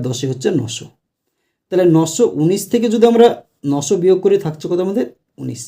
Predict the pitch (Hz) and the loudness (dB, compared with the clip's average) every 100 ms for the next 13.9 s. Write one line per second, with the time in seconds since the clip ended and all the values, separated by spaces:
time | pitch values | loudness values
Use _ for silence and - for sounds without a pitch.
0 | - 147 185 190 156 127 151 127 117 - | -10 -6 -4 -2 -2 -2 -4 -6 -10 -10
1 | - 127 139 180 139 117 117 127 135 - | -8 -6 -4 -2 -2 -2 -4 -4 -4 2
2 | 214 311 - _ _ _ - 147 123 - | 2 2 -4 _ _ _ -6 -2 -2 -4
3 | 143 143 180 175 175 180 185 147 143 165 | -4 -2 2 2 2 0 0 0 2 0
4 | 220 - _ _ _ _ _ _ _ _ | -2 -10 _ _ _ _ _ _ _ _
5 | _ _ _ _ _ _ _ _ _ _ | _ _ _ _ _ _ _ _ _ _
6 | _ _ _ _ _ _ _ _ _ _ | _ _ _ _ _ _ _ _ _ _
7 | _ _ _ _ _ _ _ _ _ _ | _ _ _ _ _ _ _ _ _ _
8 | _ _ _ _ - 139 147 147 143 131 | _ _ _ _ -8 -2 -2 0 -2 -4
9 | 139 143 175 170 127 123 180 - _ _ | -4 0 0 -2 -4 -4 -6 -10 _ _
10 | _ _ _ _ _ _ _ _ _ _ | _ _ _ _ _ _ _ _ _ _
11 | _ _ _ _ _ _ _ _ _ _ | _ _ _ _ _ _ _ _ _ _
12 | _ _ _ _ _ _ _ _ _ _ | _ _ _ _ _ _ _ _ _ _
13 | _ _ _ - 160 151 139 - | _ _ _ -10 -4 -2 -4 -6